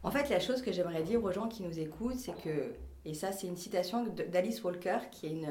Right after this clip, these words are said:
une écrivaine, qui a notamment écrit le livre La couleur pourpre, que j'aime beaucoup, et qui a dit cette phrase-là qui, que, que j'ai gardée et que je garde encore aujourd'hui. « La meilleure manière d'abandonner votre pouvoir, c'est de penser que vous n'en avez pas. »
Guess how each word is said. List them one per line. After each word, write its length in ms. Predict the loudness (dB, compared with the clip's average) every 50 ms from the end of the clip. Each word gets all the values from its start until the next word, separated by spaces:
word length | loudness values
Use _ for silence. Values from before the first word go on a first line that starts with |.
| -2
une 80 | -2 -2
écrivaine, 500 | -4 -4 -4 -6 -2 0 0 2 2 0 -2 -6 -12 -16 -20 -16 -8
qui 80 | -6 -4
a 40 | -2
notamment 380 | 0 0 0 0 0 2 0
écrit 260 | 0 -2 -2 -2 -2
le 60 | 0 0
livre 380 | 0 0 -2 -2 0 0 0
La 160 | 0 0 -2
couleur 300 | -4 -4 -4 -4 -4 -4 -6
pourpre, 400 | -10 -14 -18 -18 -20 -16 -16 -16 -16 -16 -20 -18 -18 -14 -14 -14 -14 -16 -18 -20 -20 -20 -20 -12 -6
que 120 | -4 -2
j'aime 200 | 0 0 0 0
beaucoup, 440 | 0 -2 -2 -2 -4 -6 -6 -6 -8 -10 -16 -18 -20 -20 -20 -18 -10 -8
et 100 | -8 -6
qui 120 | -2 0 0
a 60 | 2
dit 140 | 2 0 -2
cette 200 | -2 -2 -4 -4
phrase-là 420 | -4 -4 -4 -2 0 2 0 0
qui, 600 | 0 -2 -8 -8 -8 -6 -6 -6 -6 -6 -8 -8 -8 -12 -12 -14 -16 -20 -20 -20 -20 -16
que, 100 | -14 -14
que 200 | -12 -6 -4 -2
j'ai 180 | 0 0 2 2
gardée 360 | 2 2 2 2 2 4 4
et 80 | 4 4
que 60 | 2
je 100 | 0 0
garde 300 | 2 2 2 2 0 -2
encore 300 | -2 -2 -4 -4 -2 -2
aujourd'hui. « 480 | -4 -4 -6 -6 -8 -12 -16 -18 -20 -20 -20 -20 -20 _ _ _ -20 -20 -20 -20 _ -20 -20 -20 _ -20 -20 _ _ -20 -20 -18 _ 2
La 140 | 4 4 6
meilleure 600 | 10 10 10 10 10 10 10 10 8 6 4 0
manière 520 | 2 2 2 2 2 2 2 0 0 -2
d'abandonner 600 | 0 2 2 2 2 2 2 4 4 4 4 2
votre 240 | 2 2 0 -2 -2
pouvoir, 460 | -8 -6 -2 0 0 0 0 -4 -10 -12
c'est 180 | -8 -8 -4
de 80 | -4 -4
penser 360 | -4 -4 -6 -6 -4 -4 -4
que 100 | -2 -2
vous 160 | -4 -4 -4
n'en 180 | -6 -4 -2 -2
avez 220 | -2 -2 -4 -4
pas. » 180 | -8 -10 -12